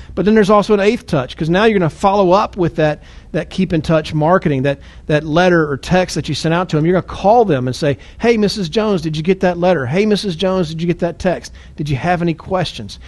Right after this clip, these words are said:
All you're trying to do is real quick, simple touches just to be back in front of them again, so they're constantly thinking about you. Next time they're at work and they overhear somebody talking about needing to buy life insurance, they're gonna reference you.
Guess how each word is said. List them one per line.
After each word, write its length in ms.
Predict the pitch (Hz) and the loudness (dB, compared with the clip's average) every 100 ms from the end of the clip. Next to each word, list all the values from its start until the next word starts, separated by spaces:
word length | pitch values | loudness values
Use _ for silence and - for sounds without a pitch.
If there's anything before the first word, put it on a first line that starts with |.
| - - - | -20 -20 -4
All 200 | 175 220 | 0 2
you're 100 | 302 | 2
trying 280 | 254 247 240 | 0 -2 -2
to 60 | 190 | 0
do 200 | 220 185 | 2 2
is 120 | 135 | 0
real 300 | 139 202 247 | 2 4 2
quick, 380 | - 226 214 - | 2 0 0 -2
simple 420 | - 214 208 190 | -2 -2 0 -4
touches 500 | - 233 247 165 135 | 0 0 0 -2 -4
just 160 | 208 - | -4 -4
to 80 | 185 | -4
be 180 | 214 | -2
back 260 | 190 196 185 | -2 -2 -2
in 60 | 185 | -4
front 240 | - 254 | -4 -2
of 60 | 214 | 0
them 160 | 143 | -2
again, 280 | 123 131 131 - - - | -2 -4 -4 -8 -18 -6
so 160 | - | 0
they're 280 | 175 165 196 | 0 2 2
constantly 680 | 214 - 202 214 - 233 196 | 0 -4 0 0 0 -4 -4
thinking 400 | - 185 175 185 | -2 -2 -2 -4
about 300 | 170 175 117 | 0 -2 -2
you. 360 | 160 214 156 110 - - - - | -2 0 0 -2 -14 -18 -14 -2
Next 320 | 190 233 - | 0 0 -2
time 240 | 233 233 | -2 0
they're 200 | 208 220 | 0 -2
at 100 | 202 | -4
work 340 | 160 202 202 160 | -2 2 2 0
and 100 | 160 | -2
they 120 | 170 | 0
overhear 360 | 196 196 202 | 0 0 0
somebody 280 | 202 196 180 | -2 0 -2
talking 180 | 180 208 | 0 -2
about 160 | 185 170 | -2 0
needing 220 | 185 202 | 0 0
to 80 | 190 | 4
buy 140 | 196 | 4
life 340 | 185 196 226 | 4 0 0
insurance, 400 | 170 160 160 160 | -4 -2 -4 -4
they're 180 | 160 151 | -2 0
gonna 180 | 202 208 | 2 2
reference 480 | 190 185 196 190 - | 4 4 2 -6 -8
you. 540 | 151 139 208 202 107 | -8 -4 0 0 -2